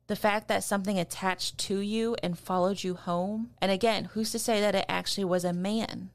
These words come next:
I, I, I don't know. So that's just one of the different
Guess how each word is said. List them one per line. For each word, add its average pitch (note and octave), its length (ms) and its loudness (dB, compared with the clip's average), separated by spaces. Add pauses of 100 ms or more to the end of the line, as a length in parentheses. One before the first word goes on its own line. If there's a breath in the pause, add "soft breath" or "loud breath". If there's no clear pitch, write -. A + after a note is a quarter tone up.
(240)
I, F3+ 220 0 (100)
I, F3 220 0 (120)
I F#3 140 0
don't E3+ 140 2
know. F#3+ 320 0 (500)
So F3 360 -4
that's F3+ 300 -2
just - 380 0 (460 loud breath)
one A3+ 260 4
of B3 220 2
the E3+ 100 -2
different F#3 580 0